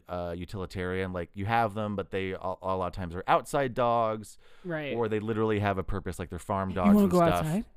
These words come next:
Speaker 1: <gasps> Uh, and, uh, so I always thought it was kind of weird when people would, like, go all out. I sh-, I, now I'll say, like, Little Red, love her more than anything, probably. I would probably save her life over most humans' lives
Speaker 2: <laughs>
Speaker 1: if there was, if there, uh, if I didn't know the human.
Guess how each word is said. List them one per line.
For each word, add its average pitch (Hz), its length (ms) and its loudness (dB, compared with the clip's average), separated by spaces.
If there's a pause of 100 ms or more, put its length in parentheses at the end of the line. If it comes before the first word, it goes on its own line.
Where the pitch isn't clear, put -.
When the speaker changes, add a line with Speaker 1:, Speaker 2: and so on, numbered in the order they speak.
Speaker 1:
<gasps> 156 160 -6
Uh, 90 180 0 (600)
and, 131 420 0
uh, 113 280 4
so 135 100 -2
I 139 40 2
always 143 100 2
thought 156 60 0
it 135 40 2
was 117 100 -2
kind 123 140 -2
of 104 80 -4
weird 101 240 -4
when 92 100 -6
people 98 200 -6
would, 90 160 -4
like, 87 220 -4
go 92 260 0
all 85 220 -4
out. 76 200 -10 (140)
I 143 120 2
sh-, 135 140 -4
I, 143 140 0
now 160 240 2
I'll 143 100 4
say, 110 320 0
like, 98 200 -6
Little 107 180 -2
Red, 104 240 2 (160)
love 101 200 -2
her 95 260 0
more 92 180 -4
than 101 80 -2
anything, 135 320 -4
probably. 113 480 0
I 95 140 0
would 101 180 0
probably 98 300 -2
save 95 240 -6
her 98 80 -4
life 90 300 -2
over 92 260 -4
most 87 320 -6
humans' 120 340 -4
lives 98 400 -2
Speaker 2:
<laughs> - 20 -10
Speaker 1:
if 208 720 2
there 101 220 0
was, 90 460 -2
if 95 140 -4
there, 87 300 -4 (100)
uh, 85 300 -4
if 87 120 -10
I 90 60 -2
didn't 87 180 -6
know 87 140 -2
the 85 80 -6
human. 123 420 -4